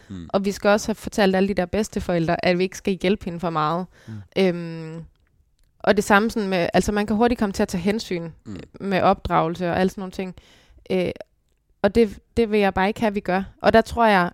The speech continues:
Speaker 2: at det er rigtig, rigtig heldigt for os, og for hende især, at hun er nummer tre.
Speaker 1: Ja.
Speaker 2: Havde hun været nummer et, også fordi nummer, altså min den store,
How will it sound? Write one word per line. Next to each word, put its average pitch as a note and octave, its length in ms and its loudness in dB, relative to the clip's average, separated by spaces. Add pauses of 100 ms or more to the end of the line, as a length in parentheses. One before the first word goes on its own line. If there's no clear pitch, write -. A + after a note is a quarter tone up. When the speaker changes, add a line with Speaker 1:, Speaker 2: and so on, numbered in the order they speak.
(160)
Speaker 2:
at - 280 -4
det F3+ 80 -4
er E3 240 -4
rigtig, A3+ 280 -4
rigtig G3 240 -4
heldigt G3+ 300 0
for - 80 -4
os, G3+ 260 0
og F#3+ 100 -4
for F#3+ 100 -6
hende G3+ 380 -2
især, F#3+ 460 0
at F3+ 100 -2
hun F#3+ 140 -6
er E3+ 40 -4
nummer D#3+ 220 -8
tre. E3 360 -4 (280)
Speaker 1:
Ja. G2 100 -2 (880)
Speaker 2:
Havde A3 180 4
hun A3 180 2
været F#3 140 4
nummer F3 260 -2
et, D#3+ 160 4
også G3+ 180 2
fordi G#3 200 0
nummer, F3 400 -2 (100)
altså F3+ 220 -4
min G3+ 220 -4
den F#3 140 -10
store, G#3 400 -2